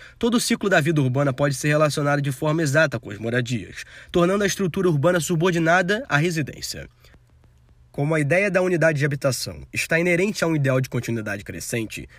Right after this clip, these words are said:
torna-se possível controlar a cidade, segundo a vertente arquitetônica, em escala muito maior,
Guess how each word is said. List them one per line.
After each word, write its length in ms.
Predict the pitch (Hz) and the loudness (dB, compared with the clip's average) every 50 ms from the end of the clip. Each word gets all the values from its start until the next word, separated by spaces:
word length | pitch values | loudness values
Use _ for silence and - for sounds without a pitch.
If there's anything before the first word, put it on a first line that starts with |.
| - _ _ | -20 _ _
torna-se 360 | - 160 165 170 160 - 175 | 0 2 2 2 2 0 -2
possível 400 | 147 - 160 - - 180 170 180 | -2 -4 -4 -4 -2 -2 -4 -2
controlar 480 | - 180 175 185 170 165 165 165 165 165 | -2 -2 -2 0 0 2 4 4 4 4
a 60 | 165 | 2
cidade, 540 | - - 170 143 151 151 139 110 - - - | 0 -2 0 0 2 2 2 0 -2 -8 -10
segundo 340 | - - 139 135 147 165 165 | -6 -4 -2 -2 0 0 2
a 40 | 151 | 0
vertente 420 | 151 143 - - 180 190 170 147 | 0 -2 -2 -4 -4 -4 -2 -4
arquitetônica, 760 | 127 127 - 123 - - - - 95 110 117 127 - 160 147 - - - - | -6 -6 -6 -10 -10 -12 -12 -10 -8 -6 -6 -4 -4 -4 -6 -6 -12 -10 -6
em 80 | 180 185 170 | -4 -2 -2
escala 340 | - - - 190 185 180 | -2 0 2 2 4 4
muito 240 | 175 180 196 196 202 | 2 2 0 -2 0
maior, 420 | 190 185 156 147 135 107 - - | 2 2 4 4 2 0 -2 -8